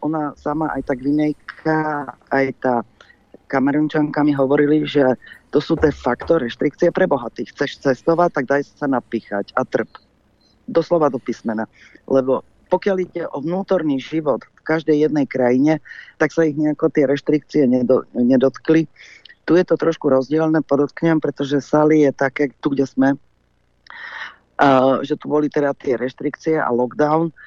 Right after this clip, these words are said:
tak tu je to trochu iné,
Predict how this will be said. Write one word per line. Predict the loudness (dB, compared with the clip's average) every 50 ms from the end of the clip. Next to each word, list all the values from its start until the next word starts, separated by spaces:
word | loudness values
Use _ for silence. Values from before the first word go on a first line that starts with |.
| -20 -20 -20 _ _ _ _ _
tak | -4 -4 -4 -4 -6 -14 -20 -20 _ _
tu | -6 -4 -4
je | -2 -4 -6
to | -6 -4 -6 -4 -2
trochu | -2 -4 -4 -2 -4 -4 -2 0
iné, | 2 2 2 2 2 2